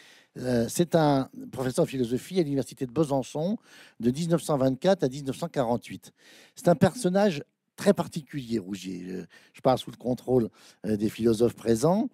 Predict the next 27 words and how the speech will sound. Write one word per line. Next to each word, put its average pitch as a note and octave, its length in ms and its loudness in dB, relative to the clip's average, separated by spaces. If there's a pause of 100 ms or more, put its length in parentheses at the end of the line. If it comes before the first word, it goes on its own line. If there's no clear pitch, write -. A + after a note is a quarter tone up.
(400)
Euh, B2 360 2 (220)
pour C3+ 140 0
vous C#3 80 2
donner D#3 280 4
une C#3 120 4
idée, F3+ 500 2 (460)
euh, C3 240 6
pendant E3 320 4
la, D3 140 6 (140)
la C3 140 0
Deuxième B2+ 320 0
Guerre A#2+ 160 0
mondiale, D#3+ 640 2 (400)
euh, B2+ 420 6
euh, B2 380 2
il, E3 260 4
euh, B2 260 10 (540)
euh, A2 680 -6 (260)
a G#2 100 -12
même D3 260 2
une, A2 300 -2
une B2+ 160 -2
entrevue E3 580 2
plus D3+ 220 -6
ou C#3 40 -2
moins C3+ 140 2
secrète F#3 640 0